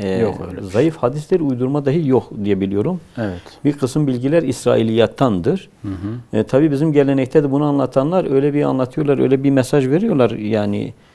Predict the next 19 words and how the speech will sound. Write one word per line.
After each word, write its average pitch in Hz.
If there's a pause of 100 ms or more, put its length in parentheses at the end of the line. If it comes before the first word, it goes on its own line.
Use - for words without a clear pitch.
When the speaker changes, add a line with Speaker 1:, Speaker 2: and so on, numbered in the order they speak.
(240)
Speaker 1:
insan 113
olumsuz 127
düşünmüyor 117
ama 165
Kur'an-ı 127
Kerim 139
ve 117
hadis-i 120
şeriflerde 107 (260)
Speaker 2:
Evet. 98 (160)
Speaker 1:
kesinlikle, 127
e, 98
Züleyha 107
ile 123
evlendiğine 101
dair 92
bir 95
işareti 90
yok. 127